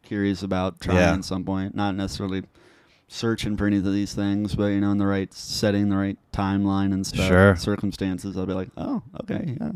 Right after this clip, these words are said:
Speaker 2: I'm very pulled, uh, tempted to, uh, y-, you know, walk a little further down the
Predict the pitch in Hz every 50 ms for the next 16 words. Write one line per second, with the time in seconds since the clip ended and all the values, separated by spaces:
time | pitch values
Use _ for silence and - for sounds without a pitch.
0 | 135 - - 98 101 101 104 101 104 101 98 98 87 76 87 95 95 95 92 90
1 | 87 85 87 90 82 - - - - - - - 87 90 90 87 80 85 78 73
2 | 76 73 - - _ - - 76 71 71 71 - 78 78 - - - - 90 87
3 | - - 85 80 73 69 69 - - - 85 76 73 71 69 69 69 71 - -
4 | - 76 71 67 67 67 65 65 62 53 - _ _ _ - - - - - -
5 | _ _ _ _ - - - - 76 80 - - 87 104 117 110 98 113 117 113
6 | 117 120 _ _ _ _ _ _ _ _ _ _ - 92 82 78 76 78 82 82
7 | 85 87 87 87 - - 90 87 85 85 76 - - 92 87 85 82 80 71 80
8 | 80 80 76 76 76